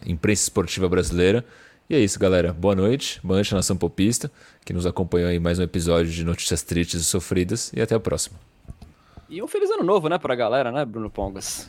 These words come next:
Speaker 2: E pra,
Speaker 1: Feliz
Speaker 2: pra vocês
Speaker 1: Natal,
Speaker 2: todos.
Speaker 1: feliz ano novo, obviamente, exatamente. É isso.
Speaker 2: Exatamente.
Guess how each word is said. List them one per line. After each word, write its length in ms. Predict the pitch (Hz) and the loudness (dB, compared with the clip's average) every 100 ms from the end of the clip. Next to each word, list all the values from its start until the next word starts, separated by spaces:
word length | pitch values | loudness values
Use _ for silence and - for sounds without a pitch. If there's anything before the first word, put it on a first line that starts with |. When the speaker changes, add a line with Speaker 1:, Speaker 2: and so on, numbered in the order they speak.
| - | -16
Speaker 2:
E 60 | |
pra, 240 | - 381 320 | -4 0 4
Speaker 1:
Feliz 220 | 101 185 | 4 4
Speaker 2:
pra 80 | 160 | 4
vocês 120 | 135 | 6
Speaker 1:
Natal, 180 | 117 147 | 6 8
Speaker 2:
todos. 120 | 190 | 6
Speaker 1:
feliz 160 | 202 | 4
ano 160 | 233 262 | 4 2
novo, 400 | 151 117 170 110 | 6 6 4 2
obviamente, 580 | 92 135 165 110 117 117 | 2 2 2 2 0 -2
exatamente. 720 | 92 87 120 110 87 - - - | -4 -2 -2 -2 -4 -8 -14 -6
É 100 | 117 | -4
isso. 380 | 85 - - | -2 -4 -4
Speaker 2:
Exatamente. 840 | 539 156 147 294 127 135 - - | -4 -2 -4 -2 -2 0 -2 -4